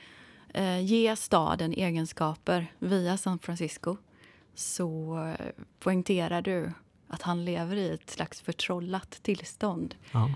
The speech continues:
Speaker 1: där, eh, ingenting är så banalt som det ser ut att vara.
Speaker 2: Eh, jag tror, eh,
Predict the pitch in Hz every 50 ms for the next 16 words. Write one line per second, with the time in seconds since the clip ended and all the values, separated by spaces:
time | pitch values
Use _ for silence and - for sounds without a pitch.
0 | - - - 170 180 180 170 160 160 156 156 165 160 160 - - - - - -
1 | - - - - 208 196 190 185 185 190 202 214 208 - 214 185 165 165 170 170
2 | 170 - - - - - - - - - - - 190 185 190 180 160 123 151 165
3 | 175 - - - - - - - - 190 175 156 165 160 160 156 160 160 156 156
4 | - - - 156 156 160 160 - 165 160 160 165 - - 165 - 170 160 165 165
5 | 175 180 - - - - - - - - - - - - - - - - - -
6 | - 120 110 110 107 110 117 - - 120 143 170 156 123 110 101 95 87 78 73
7 | - 50 50